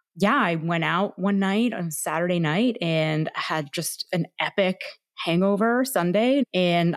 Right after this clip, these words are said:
I went to brunch with a girlfriend of mine who was pregnant. And I just,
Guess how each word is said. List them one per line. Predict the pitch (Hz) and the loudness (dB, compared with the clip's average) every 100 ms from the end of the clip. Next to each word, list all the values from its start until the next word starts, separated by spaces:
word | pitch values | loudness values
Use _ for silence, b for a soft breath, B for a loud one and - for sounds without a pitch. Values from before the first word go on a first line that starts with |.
| - | -2
I | 165 156 165 160 160 | -2 0 2 2 0
went | 156 156 147 | 0 -2 -2
to | |
brunch | 156 151 156 180 - | -2 0 0 -2 -4
with | 170 165 | -6 -8
a | |
girlfriend | - 147 151 170 | -4 -4 -2 -2
of | |
mine | 175 180 | 2 2
who | 175 | 2
was | 147 - | -2 -6
pregnant. | - 143 214 240 226 | -6 0 2 2 0
And | 156 | 0
I | 147 147 147 | 2 2 0
just, | - 156 160 - - - | 0 -2 -2 -8 -8 -10